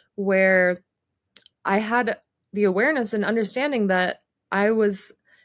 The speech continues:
reacting because I didn't feel safe, because I didn't feel this level of trust. And I went through and did a life reflection of all the different traumas that happened throughout my life and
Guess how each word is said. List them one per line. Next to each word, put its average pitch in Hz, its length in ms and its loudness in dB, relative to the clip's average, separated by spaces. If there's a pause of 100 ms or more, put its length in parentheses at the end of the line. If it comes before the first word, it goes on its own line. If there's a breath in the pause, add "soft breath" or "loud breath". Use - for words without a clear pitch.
(120 soft breath)
reacting 208 800 0
because 220 420 0
I 208 100 0
didn't 208 220 0
feel 196 200 -4
safe, 190 500 -6
because 214 340 -4
I 226 100 2
didn't 202 280 0
feel 196 240 -4
this 190 180 -6
level 185 220 -2
of 175 120 -6
trust. - 640 -8 (420 loud breath)
And 196 640 0 (260)
I 202 200 2
went 220 340 -2
through 214 640 -4 (320)
and 208 140 0
did 233 140 2
a 240 80 2
life 202 300 0
reflection 226 560 -4
of 180 120 -4
all 202 260 0
the 233 140 0
different 226 460 -4 (120)
traumas 214 440 -2
that 196 120 -2
happened 214 380 -4
throughout 196 220 0
my 185 120 -2
life 202 420 -2
and 185 360 -2